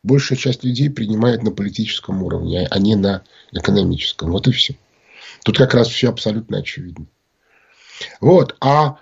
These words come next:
что касается, э, катастроф, то это типичный совершенно пример. Это как в С С С Р, э, второй половины восьмидесятых.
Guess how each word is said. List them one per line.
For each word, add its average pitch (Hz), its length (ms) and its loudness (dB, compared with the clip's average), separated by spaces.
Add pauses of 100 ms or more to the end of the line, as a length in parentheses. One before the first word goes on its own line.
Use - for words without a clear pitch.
(160)
что - 220 -6
касается, 180 880 -2 (400)
э, 143 320 2 (180)
катастроф, 185 640 -2
то 151 200 -2
это 170 220 -6
типичный 151 460 -6
совершенно 139 500 0
пример. 135 340 2
Это 117 180 -2
как - 320 0 (200)
в 120 140 -4
С 131 60 -2
С - 160 -6
С - 40 -2
Р, 135 220 2 (600)
э, - 40 -20 (460)
второй 135 320 4
половины 127 400 -2
восьмидесятых. 113 840 -10